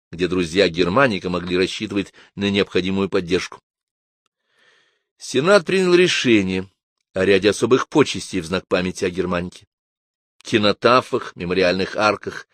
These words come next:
церемониях — положенных полубогам, на которые Тиберий не осмелился наложить вето.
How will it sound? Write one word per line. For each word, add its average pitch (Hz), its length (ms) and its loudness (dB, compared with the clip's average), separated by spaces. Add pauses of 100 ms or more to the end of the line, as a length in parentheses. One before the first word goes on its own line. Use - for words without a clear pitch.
(220)
церемониях — 110 920 0 (320)
положенных 92 520 -4
полубогам, 104 800 2 (540)
на 85 120 -12
которые 87 260 -4
Тиберий 95 420 0
не 95 140 -2
осмелился 95 600 -2
наложить 87 460 -6
вето. 87 280 -10